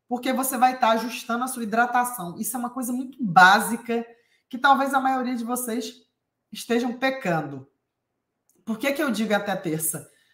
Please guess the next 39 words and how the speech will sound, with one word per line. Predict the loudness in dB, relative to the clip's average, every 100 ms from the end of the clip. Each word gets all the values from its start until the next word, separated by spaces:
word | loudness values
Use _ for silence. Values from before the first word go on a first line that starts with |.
| _ _
Quem | 4 4
nunca | 4 2 0
tentou | 0 0 0 0
não | 4
vai | 2 2
conseguir | -2 -2 -2
no | -4
primeiro | -4 -4 -2
dia, | -4 -4
talvez. | 2 2 4 0 -4 -4 -8 -14 _ _ _ _ _ _ _
Talvez | 8 10 10 4
seja | 4 4 2 2
um, | -4 -12 -16 -8
uma | -6
quantidade | -4 -4 6 6 6
absurda | 4 0 0 2 4 4 2
de | 6
água. | 8 10 8 4
Eu | 2
vou | 2
dar | 2 0
dica | 0 -2 -2
pra | -2
você, | 0 -2 -2
acorda | 0 2 2 2
de | -2
manhã, | -2 -2 -2 -2
já | -2
toma | -2 2 2 2
uma |
quantidade | -2 -2 2 2 2 0
de | 2
água | 2 2
em | -2
jejum. | -2 -4 -8 -14 -18 _ _ _ _ _ _ _ _ _ 8
Pode | 10 10
água | 8 8 6
com | -2 4
gás? | 10 10 10 0